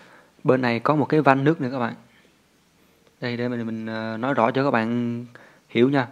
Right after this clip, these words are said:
Đây là một cái van nước nữa các bạn. Van nước này là nó đang nằm thẳng đứng nha các bạn. Rồi, ờ, rồi để mình vặn. Cái van này cứng quá. Mình, mình, mình vặn ngang lại nhưng mà không được các bạn, nó cứng quá.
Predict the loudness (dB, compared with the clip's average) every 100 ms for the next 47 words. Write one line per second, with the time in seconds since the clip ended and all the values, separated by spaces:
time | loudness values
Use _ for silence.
0 | -12 _ _ _ 2 4 4 2 2 4
1 | 4 2 0 -4 -6 -10 -4 0 2 0
2 | -2 -2 0 0 0 -2 -4 -4 0 0
3 | 2 -2 -2 -4 -6 _ _ _ _ _
4 | _ _ _ _ _ _ _ _ _ _
5 | _ _ _ _ -6 -4 -2 -4 -6 -12
6 | _ _ _ _ -12 -6 -4 -4 -6 -8
7 | -18 -16 -4 -2 -2 -4 -2 0 2 0
8 | -2 -8 _ _ _ _ _ _ _ _
9 | -14 -12 -10 -6 -4 -4 -4 -2 0 0
10 | 0 -2 -2 -2 0 0 0 -2 -10 -2
11 | -2 0 -4